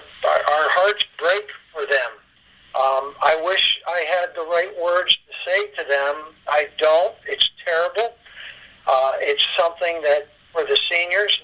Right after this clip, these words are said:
they can never get back, and that is, uh, extremely unfortunate. Um,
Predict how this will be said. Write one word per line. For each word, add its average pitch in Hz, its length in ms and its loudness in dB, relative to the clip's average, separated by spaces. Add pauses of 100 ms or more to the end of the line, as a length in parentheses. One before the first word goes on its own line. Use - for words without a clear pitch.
they 143 120 2
can 139 260 -6
never 147 380 2
get 139 320 0
back, 151 420 2 (800)
and 143 260 0
that 147 260 4
is, 147 260 0 (320)
uh, 139 240 4
extremely 180 720 0 (100)
unfortunate. 156 920 -2 (600)
Um, 143 680 0